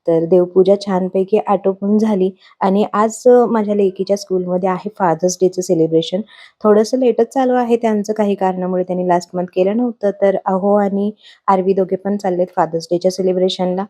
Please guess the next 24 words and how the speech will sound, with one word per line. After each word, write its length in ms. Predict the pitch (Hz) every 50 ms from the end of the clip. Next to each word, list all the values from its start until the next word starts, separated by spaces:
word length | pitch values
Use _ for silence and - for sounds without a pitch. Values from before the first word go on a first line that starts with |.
| _ _ _ _ _ _ _ _ -
आणि 140 | 180 180 175
इकडे 200 | 175 180 185 185
दुधाची 400 | 180 196 175 190 175 175 - 196
पिशवी 320 | - 208 190 - - 190
आली 300 | 180 175 170 165 165 170
आहे, 80 | 175 170
उद्या 300 | - 190 185 175 185 180
दूध 280 | 175 185 180 175 165 160 165
मिळणार 420 | 180 190 190 190 196 196 202 208
नाही 140 | 214 202 190
आहे, 100 | 180 185
त्यामुळे 280 | 185 185 180 175 175 175
आजच 340 | - 180 175 170 175 175 -
एक 140 | 185 175 185
लिटर 200 | 180 170 175 175 170
दूध 160 | - 170 170 - -
त्यांनी 240 | 185 170 170 170
दिलं. 200 | 165 165 165 165 196 - _ _ - - - _ -
मग 140 | 180 170 175
मी 140 | 180 180
दूध 240 | 185 175 - 190 202 208 _ -
तापायला 380 | 202 196 196 - 180 180 175 175
ठेवून 380 | 175 - 185 175 170 170 170
दिलं. 220 | 165 165 165 170